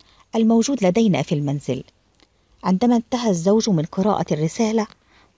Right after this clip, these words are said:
قال وهو متأثر: "يا له من شيء محزن جدا، فهو طفل يعيش وحيدا وحزينا، ولكنني يا عزيزتي لا أرى أن الأمر يستحق كل هذا الحزن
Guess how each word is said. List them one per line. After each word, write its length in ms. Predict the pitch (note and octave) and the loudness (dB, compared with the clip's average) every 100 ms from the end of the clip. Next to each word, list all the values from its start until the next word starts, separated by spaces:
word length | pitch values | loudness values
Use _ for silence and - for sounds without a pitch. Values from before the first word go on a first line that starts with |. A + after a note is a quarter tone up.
| - | -2
قال 260 | D#4+ A3+ | 2 4
وهو 280 | C#3+ D#3+ E3 | 2 0 0
متأثر: 640 | D3 - - - - C3+ - _ _ _ _ | -2 -4 -4 -6 -8 -8 -10 _ _ _ _
"يا 120 | D#3+ | -2
له 220 | D3 F#3+ G3 | 0 0 0
من 120 | E3+ | 0
شيء 340 | - A3+ - | 0 0 0
محزن 400 | F3 F#3+ - F#3+ | 0 0 0 0
جدا، 400 | E3+ A#3+ - C3 - _ _ _ _ - | 0 -2 -4 -6 -8 _ _ _ _ -8
فهو 220 | G#3 E3+ | -2 -2
طفل 420 | - - A3+ G#3 | -2 -4 2 2
يعيش 340 | G3 A3+ - | 4 2 0
وحيدا 480 | F#3 E3+ C4 G#3 D3+ | 0 0 0 0 -2
وحزينا، 640 | C#3+ - F3 F3+ D#3+ C3+ - _ _ _ _ _ - | -2 -2 0 0 0 -2 -6 _ _ _ _ _ -2
ولكنني 640 | F#3 F#3+ G3+ G3 A3+ G3+ | -2 0 0 4 4 4
يا 100 | G3+ | 4
عزيزتي 680 | G3 G3 G3+ A3+ A#3 C#4 D4+ _ _ _ - | 2 2 2 2 -2 -6 -10 _ _ _ -6
لا 260 | F3+ - | -2 0
أرى 100 | G#3 | 0
أن 240 | G3 G3 F#3+ | 2 2 2
الأمر 480 | F3 - C4 C#4+ - _ _ _ - | 2 2 -2 -4 -12 _ _ _ -6
يستحق 500 | F#3+ - G3+ - B3+ | -4 -2 -4 -2 -4
كل 280 | - D4 | -2 -2
هذا 360 | A#3 A3 C4+ C#3 | 0 0 0 0
الحزن 340 | C#3 - C#3+ | -4 -4 -6